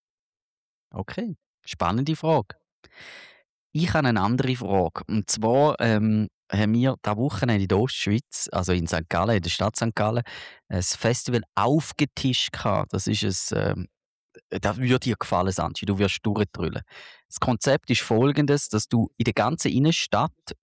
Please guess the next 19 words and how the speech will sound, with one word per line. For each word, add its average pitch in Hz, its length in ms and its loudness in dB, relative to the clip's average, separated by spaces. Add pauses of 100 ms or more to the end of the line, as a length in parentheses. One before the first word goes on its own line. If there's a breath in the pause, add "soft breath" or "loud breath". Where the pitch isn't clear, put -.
(160)
ist 98 220 -2
eigentlich 98 340 0 (260)
eine 101 200 0
grosse 113 420 0
Tavolata. 90 760 0 (220)
Also - 280 -6
überall 113 580 2
ein 104 60 -2 (200)
Tisch 135 500 0
und 95 120 -2
Kulinarik. 117 800 0 (560 loud breath)
Und 110 420 4 (340)
immer 170 380 4
wieder, 180 320 2 (840)
ähm, 98 260 4
meistens 123 380 2
einfach - 200 0
ein 98 100 0
Sonnenschirm 185 760 2